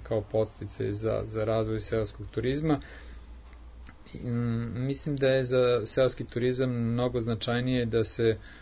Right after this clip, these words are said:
on shvati kao, kao, a, jedna, a, vrlo ozbiljna privredna niša i da se potraži mnogo bolje rešenje od postojećeg za, a, a,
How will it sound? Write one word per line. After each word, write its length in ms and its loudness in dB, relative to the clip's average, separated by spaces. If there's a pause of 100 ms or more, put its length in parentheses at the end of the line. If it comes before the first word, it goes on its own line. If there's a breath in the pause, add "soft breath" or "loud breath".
(160)
on 240 0
shvati 640 2
kao, 420 2
kao, 460 0
a, 280 0 (460 loud breath)
jedna, 360 2 (180)
a, 380 -2
vrlo 680 6
ozbiljna 640 0 (100)
privredna 440 4
niša 440 0
i 60 2
da 140 2
se 180 -2 (140)
potraži 580 4 (360 loud breath)
mnogo 420 4
bolje 400 6
rešenje 640 4
od 140 0 (120)
postojećeg 640 4
za, 160 -2
a, 180 0 (360 loud breath)
a, 260 -2